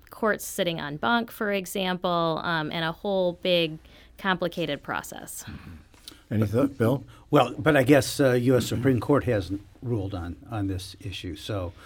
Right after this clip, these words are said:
Speaker 3: so if they are able to set up those, uh, legal challenges you're talking about, they
Speaker 1: Yeah.
Speaker 3: could get a favorable decision before the U S Supreme Court.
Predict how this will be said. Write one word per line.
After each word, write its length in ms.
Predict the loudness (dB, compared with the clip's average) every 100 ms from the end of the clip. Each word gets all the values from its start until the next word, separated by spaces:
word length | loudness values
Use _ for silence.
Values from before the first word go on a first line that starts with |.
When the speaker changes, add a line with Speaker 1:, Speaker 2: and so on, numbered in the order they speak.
| -20 -6
Speaker 3:
so 220 | -2 2
if 280 | 0 0 -2
they 360 | 0 0 0
are 180 | -2 -2
able 220 | 0 -2
to 80 | -4
set 200 | -2 -2
up 140 | -2 -2
those, 380 | -2 -2 -6 -14 -20 -20 -18 -8
uh, 200 | -6 -2
legal 280 | 0 0
challenges 560 | -2 -2 -2 -2 -2 -4
you're 120 | -6 -8 -12
talking 380 | -6 -6 -2 -4
about, 400 | -2 -4 -4 -4
they 80 | -2
Speaker 1:
Yeah. 120 | -2
Speaker 3:
could 160 | -2 -4
get 160 | -4 -4
a 60 |
favorable 600 | -6 -8 -6 -8 -10 -12 -12
decision 380 | -14 -10 -10 -8
before 300 | -10 -10 -10
the 120 | -8
U 140 | -8 -8
S 80 |
Supreme 420 | -10 -14 -12 -12 -12
Court. 280 | -12 -14